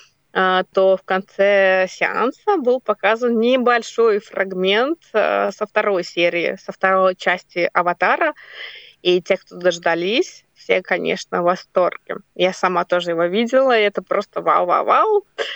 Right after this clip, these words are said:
Это очень качественно, это очень красиво, это прям столько ожиданий, эм, сразу по поводу новой серии. Поэтому мы очень-очень ждём.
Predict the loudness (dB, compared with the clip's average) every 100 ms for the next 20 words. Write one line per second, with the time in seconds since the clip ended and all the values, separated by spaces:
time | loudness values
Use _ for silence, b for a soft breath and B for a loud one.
0 | B -4 0 0 0 -2 -2 0 -2 -6
1 | -8 -2 0 0 0 -2 -6 -10 -8 -8
2 | -4 0 2 0 -2 -2 -2 -2 -4 -2
3 | 0 -2 -8 -16 -12 -4 -4 0 -2 0
4 | 0 2 2 -2 0 -2 -2 B B B
5 | B 0 2 4 4 2 0 -4 -6 -8
6 | -2 0 0 0 -2 -4 -6 -4 0 0
7 | 0 0 -2 -2 0 0 2 0 -2 -6
8 | _ _ _ _ _ _ _ _ _ -2
9 | 0 0 0 -2 0 0 0 -6 -4 0
10 | 0 0 -2 -4